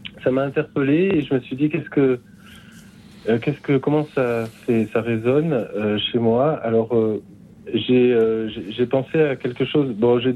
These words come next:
j'ai plusieurs exemples en fait, mais j'ai pensé d'abord à la notion, euh, d'un bien plus grand en fait.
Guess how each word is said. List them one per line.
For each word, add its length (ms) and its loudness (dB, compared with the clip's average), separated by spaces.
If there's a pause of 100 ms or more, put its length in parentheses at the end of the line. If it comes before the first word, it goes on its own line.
j'ai 140 -2
plusieurs 400 -2
exemples 400 -4
en 60 -10
fait, 220 0 (560)
mais 80 4
j'ai 120 -2
pensé 280 0
d'abord 300 2
à 60 -2
la 120 2
notion, 460 2
euh, 220 6
d'un 200 0
bien 300 2
plus 240 -2
grand 300 0
en 60 -4
fait. 220 -2